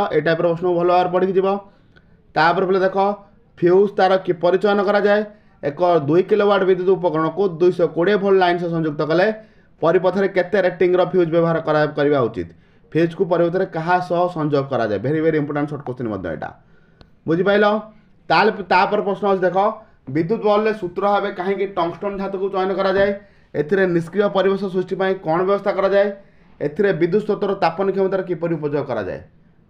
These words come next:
ତେଣୁକରି ଭଲ ଭାବରେ ଏଇ ଟାଇପ୍ର କୋଶ୍ଚିନ୍ ଯେଉଁ ରହିଛି ଦୁଇ ମାର୍କିଆ, ତିନି ମାର୍କିଆ, ତାକୁ ସବୁ କଭର କରିକି ଯିବ। ପିଲା ଦେଖିଦିଅ ଆଉ ତିନି ମାର୍କିଆ ପ୍ରଶ୍ନ କ'ଣ ଆସିଛି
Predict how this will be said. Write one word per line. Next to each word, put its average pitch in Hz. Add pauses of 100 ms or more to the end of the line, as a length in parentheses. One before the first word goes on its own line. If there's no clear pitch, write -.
(100)
ତେଣୁକରି 151
ଭଲ 156
ଭାବରେ 156 (460)
ଏଇ 143
ଟାଇପ୍ର 165
କୋଶ୍ଚିନ୍ 165
ଯେଉଁ 160
ରହିଛି 151
ଦୁଇ 156
ମାର୍କିଆ, 151
ତିନି 143
ମାର୍କିଆ, 139
ତାକୁ 147
ସବୁ 147
କଭର 123
କରିକି 127 (400)
ଯିବ। 85 (460)
ପିଲା 165
ଦେଖିଦିଅ 180 (160)
ଆଉ 156
ତିନି 175
ମାର୍କିଆ 175
ପ୍ରଶ୍ନ 170
କ'ଣ 180
ଆସିଛି 185